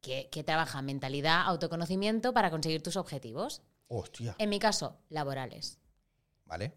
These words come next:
Speaker 1: Aplicados a las artes escénicas, que es lo que a mí me gusta. Pues
Speaker 2: Oh,
Speaker 1: un poco
Speaker 2: claro.
Speaker 1: lo que tú hiciste con todo esto,
Speaker 2: Sí.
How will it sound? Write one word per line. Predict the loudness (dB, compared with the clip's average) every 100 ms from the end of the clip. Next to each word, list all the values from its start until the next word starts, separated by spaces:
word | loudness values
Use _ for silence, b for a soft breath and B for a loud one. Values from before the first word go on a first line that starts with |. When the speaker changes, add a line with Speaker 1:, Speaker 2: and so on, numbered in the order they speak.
| -10
Speaker 1:
Aplicados | -12 -10 -6 -4 -6 -8 -12 _
a | -12
las | -10
artes | -10 -6 -4
escénicas, | -4 -4 -2 -4
que | -4
es | -4
lo | -4
que |
a | -2
mí | -4
me | -6
gusta. | -12 -14 -16 -8
Pues | 0
Speaker 2:
Oh, | 4
Speaker 1:
un |
poco | 6
Speaker 2:
claro. | 6
Speaker 1:
lo |
que | 4
tú | 2
hiciste | 2 2 0
con | 0 2
todo | 4
esto, | 4 2 -6 -12
Speaker 2:
Sí. | -12 -6 -4 -4